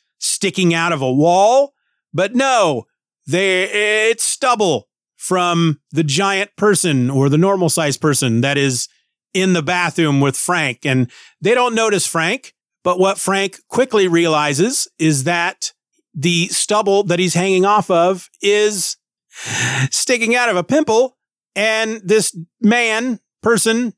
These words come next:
giant thing squeezes it, and Frank is ejected off of this person's face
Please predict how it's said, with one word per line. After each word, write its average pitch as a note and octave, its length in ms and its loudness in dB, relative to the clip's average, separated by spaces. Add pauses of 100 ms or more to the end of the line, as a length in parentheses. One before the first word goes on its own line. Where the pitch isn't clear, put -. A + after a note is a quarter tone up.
(220)
giant G#3+ 500 -2
thing A3 520 -2 (420)
squeezes A#3 720 0
it, - 360 -4 (420)
and D#3+ 500 0
Frank D#3+ 340 -2
is D3 220 0
ejected D#3 840 0 (460)
off F3 300 2
of D3+ 200 0
this D3 260 2
person's C#3+ 520 0
face - 580 -2